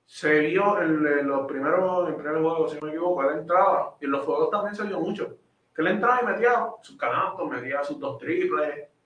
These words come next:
venía a organizar el juego, movía el balón bien, hacía su trabajo.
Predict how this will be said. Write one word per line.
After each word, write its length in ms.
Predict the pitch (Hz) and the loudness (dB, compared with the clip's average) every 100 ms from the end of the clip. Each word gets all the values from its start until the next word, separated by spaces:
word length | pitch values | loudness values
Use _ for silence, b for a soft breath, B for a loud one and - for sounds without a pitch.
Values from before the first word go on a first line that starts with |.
| _ _ _ | _ _ _
venía 400 | - 127 127 135 | -12 -10 -8 -6
a 240 | 143 139 131 | -2 0 0
organizar 480 | 127 120 123 127 | -2 -4 0 0
el 60 | 123 | 0
juego, 840 | 127 160 170 165 156 151 143 147 135 | 2 2 2 2 2 2 0 -2 -2
movía 220 | 120 127 | -2 -2
el 60 | |
balón 300 | 135 135 131 | 0 0 -2
bien, 380 | 113 147 160 165 | -4 -4 -2 -4
hacía 160 | - 151 | -6 -4
su 120 | 180 | -2
trabajo. 560 | 208 180 123 123 - | 2 4 4 2 -6